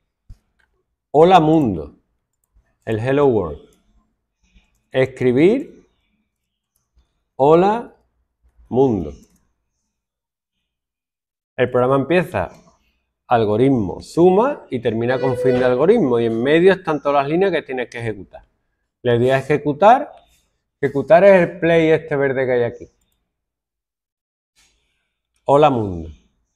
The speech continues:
Ya está. Voy a hacer un poquito más difícil, pero primero voy a guardarlo. Lo guardáis. Ah,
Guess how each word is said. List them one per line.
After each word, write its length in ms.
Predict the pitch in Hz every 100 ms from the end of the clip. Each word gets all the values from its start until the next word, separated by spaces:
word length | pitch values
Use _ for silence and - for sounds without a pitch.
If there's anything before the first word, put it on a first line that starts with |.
| _ _ _
Ya 60 | _
está. 360 | _ - 147 - _ _ _ _ _ _ -
Voy 100 | 127
a 20 |
hacer 160 | 160 156
un 260 | 160 156
poquito 380 | 165 156 151 151
más 160 | 156 156
difícil, 460 | 160 196 196 233
pero 180 | 208 135
primero 320 | 117 117 123
voy 160 | 131 135
a 60 |
guardarlo. 760 | 131 131 131 160 185 185 226 262
Lo 140 | 127
guardáis. 760 | 107 101 101 147 175 185 190 226 _ _ _ _ _ _ _ _ _ _ _ _ _ _ _ - _ _ _ _ _ _
Ah, 640 | - 104 104 104 101 101